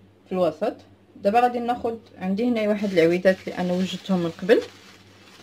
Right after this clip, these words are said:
فيهم،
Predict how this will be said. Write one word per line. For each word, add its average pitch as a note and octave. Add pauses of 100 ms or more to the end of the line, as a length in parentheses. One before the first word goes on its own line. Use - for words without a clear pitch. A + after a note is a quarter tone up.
(2750)
فيهم، G3